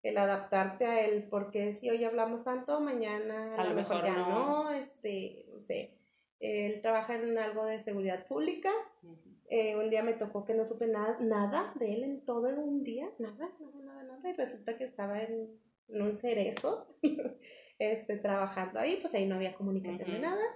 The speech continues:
Speaker 1: y yo estaba muy preocupada.
Speaker 2: Claro, tú aquí,
Speaker 1: Yo estaba muy
Speaker 2: ajá.
Speaker 1: preocupada.
Speaker 2: Que ya
Speaker 1: Este,
Speaker 2: ni el tema de aranceles ni eso,
Speaker 1: no,
Speaker 2: o sea, sino
Speaker 1: estaba muy
Speaker 2: <laughs> que
Speaker 1: preocupada,
Speaker 2: sí, cómo estaba
Speaker 1: exacto.
Speaker 2: él. Ujú.
Speaker 1: Entonces, sí son circunstancias difíciles. Em, para mí lo hace un poquito más difícil que tenemos, pues, tres hijos,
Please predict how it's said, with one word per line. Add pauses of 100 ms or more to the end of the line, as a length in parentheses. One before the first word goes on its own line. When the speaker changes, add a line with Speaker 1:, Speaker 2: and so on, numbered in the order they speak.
(520)
Speaker 1:
y
yo
estaba
muy
preocupada.
Speaker 2:
Claro,
tú
aquí,
Speaker 1:
Yo
estaba
muy
Speaker 2:
ajá.
Speaker 1:
preocupada. (720)
Speaker 2:
Que
ya
Speaker 1:
Este,
Speaker 2:
ni
el
tema
de
aranceles
ni
eso,
Speaker 1:
no,
Speaker 2:
o
sea,
sino
Speaker 1:
estaba
muy
Speaker 2:
<laughs>
que
Speaker 1:
preocupada,
Speaker 2:
sí,
cómo
estaba
Speaker 1:
exacto.
Speaker 2:
él. (240)
Ujú.
Speaker 1:
Entonces,
sí
son
circunstancias
difíciles. (160)
Em,
para
mí
lo
hace
un
poquito
más
difícil
que
tenemos,
pues,
tres
hijos,